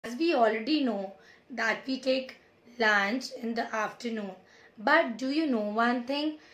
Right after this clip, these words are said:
There is a huge time gap in between lunch time and dinner time. In that time, we all feel hungry.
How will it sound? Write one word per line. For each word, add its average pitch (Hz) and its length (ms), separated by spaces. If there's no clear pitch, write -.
There 247 260
is 277 160
a 294 40
huge 294 680
time 247 400
gap 214 600
in 285 260
between 254 600
lunch 208 400
time 254 440
and 214 340
dinner 226 380
time. 294 600
In 202 160
that 220 360
time, 285 460
we 208 180
all 220 260
feel 320 280
hungry. 285 640